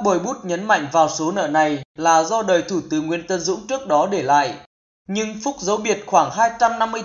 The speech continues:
tỷ U S D vốn nhà nước có trong các doanh nghiệp. Họp Quốc hội vào ngày mùng chín tháng sáu năm hai nghìn không trăm mười bảy,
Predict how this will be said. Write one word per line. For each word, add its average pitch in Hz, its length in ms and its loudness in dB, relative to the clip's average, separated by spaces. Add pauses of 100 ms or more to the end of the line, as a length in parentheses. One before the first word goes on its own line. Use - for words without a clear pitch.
tỷ 160 260 -2
U 190 200 0
S - 120 -8
D 185 80 -6 (140)
vốn 165 200 -2
nhà 196 140 0
nước 196 260 -2 (180)
có 175 260 2
trong 175 220 2
các 208 180 2
doanh 180 200 -4
nghiệp. 165 180 0 (1120)
Họp 190 240 4
Quốc 269 160 -2
hội 208 220 2
vào 165 240 4
ngày 165 160 0
mùng 165 220 -4
chín 175 220 -6
tháng 180 200 -2
sáu 170 300 4
năm 202 180 -2
hai 190 120 4
nghìn 170 300 0
không - 220 -4
trăm 190 200 2
mười 175 120 0
bảy, 143 300 6